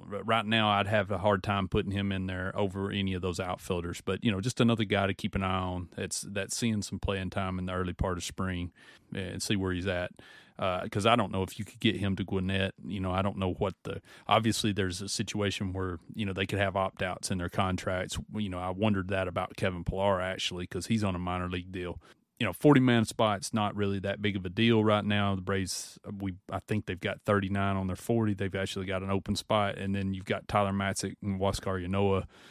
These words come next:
who are gonna go to the sixty day at, at some point. So you can open up, you know,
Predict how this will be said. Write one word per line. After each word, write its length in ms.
who 100
are 120
gonna 180
go 100
to 60
the 80
sixty 360
day 360
at, 240
at 280
some 200
point. 360
So 160
you 200
can 120
open 240
up, 200
you 100
know, 160